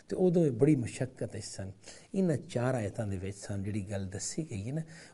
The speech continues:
ਉਹ ਇਹ ਗੱਲ ਦੱਸੀ ਗਈ ਹੈ ਕਿ, ਅਮ, ਇਹ ਹੁਣ ਜਿਸ ਤਰ੍ਹਾਂ ਇਹਨਾਂ, ਅਮ, ਜਿਹੜੇ ਮੁਖਾਤਬ ਲੋਕ ਨੇ, ਕੁਰੈਸ਼ ਦੇ ਸਰਦਾਰ, ਜਿਹੜਾ ਰਵੱਈਆ ਇਹਨਾਂ ਨੇ ਹੁਣ ਇਖਤਿਆਰ ਕਰ ਲਿਆ ਹੈ, ਇਹ ਰਵੱਈਆ ਤੇ ਬੜੀ ਸਰਕਸ਼ੀ ਦਾ ਹੈ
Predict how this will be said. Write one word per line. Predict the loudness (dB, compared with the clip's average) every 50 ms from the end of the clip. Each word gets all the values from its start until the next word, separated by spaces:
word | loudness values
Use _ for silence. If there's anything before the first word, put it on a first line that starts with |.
| 0
ਉਹ | 2 2
ਇਹ | 4 2
ਗੱਲ | 2 0 -2 -2
ਦੱਸੀ | -2 -2 -4 -4 -4 -4 -4 -2
ਗਈ | -2 -2 -2 -2 -2
ਹੈ | -2 -4 -4 -8 -14 -16 -16 -16 -18 -20 _ _
ਕਿ, | -2 0 2 4 4 4 4 2 2 2 2 0 -2 -4 -8 -10 -8
ਅਮ, | -6 -4 -4 -4 -4 -4 -6 -6
ਇਹ | -6 -6 -6 -4 0
ਹੁਣ | 2 4 4 4 4 2
ਜਿਸ | 0 -2 -6 -6
ਤਰ੍ਹਾਂ | -4 -4 -2 -2
ਇਹਨਾਂ, | -2 -2 -2 -2 -4 -6
ਅਮ, | -10 -14 -16 -14 -10 -8 -8 -8 -8 -10 -12
ਜਿਹੜੇ | -10 -8 -6 -4 -4 -4
ਮੁਖਾਤਬ | -4 -6 -8 -8 -8 -8 -8 -6 -8 -8
ਲੋਕ | -6 -6 -6 -6 -8 -8 -8 -8
ਨੇ, | -10 -8
ਕੁਰੈਸ਼ | -8 -8 -6 -6 -8 -8 -8 -10
ਦੇ | -10
ਸਰਦਾਰ, | -10 -8 -8 -8 -8 -6 -6 -4 -4 -4 -6 -8 -10 -16 -20 -20 -16 _ -4
ਜਿਹੜਾ | -2 0 0 0
ਰਵੱਈਆ | 0 -2 -2 0 0 0 0
ਇਹਨਾਂ | 0 0 0 0
ਨੇ | 0
ਹੁਣ | 0 0 -2 -2
ਇਖਤਿਆਰ | -4 -8 -10 -8 -6 -2 -2 -2 -2
ਕਰ | -2 -2 -4 -4 -4
ਲਿਆ | -4 -4 -4 -4
ਹੈ, | -4 -4 -6 -12 -20 -20 -20 -20 _ _ 2
ਇਹ | 4 4 4
ਰਵੱਈਆ | 4 2 0 0 0 0 -2 -2 -4
ਤੇ | -4 -4 -4 -4 -4 -4
ਬੜੀ | -6 -10 -10 -6 -6 -6 -6
ਸਰਕਸ਼ੀ | -4 -4 -4 -4 -4 -4 -6 -6 -4 -4 -4 -4
ਦਾ | -4 -4
ਹੈ | -6 -6 -8